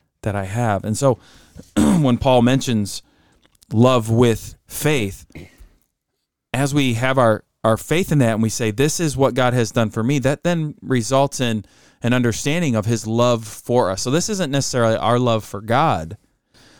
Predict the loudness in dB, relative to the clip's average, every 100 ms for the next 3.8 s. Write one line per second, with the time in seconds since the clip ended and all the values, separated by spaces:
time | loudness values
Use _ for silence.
0 | _ _ _ -20 _ -2 -2 0 0 0
1 | -2 -2 -2 -2 -4 -8 -14 _ _ _
2 | _ _ -8 -2 2 2 0 0 0 0
3 | -2 -6 -2 -2 -2 -6 -8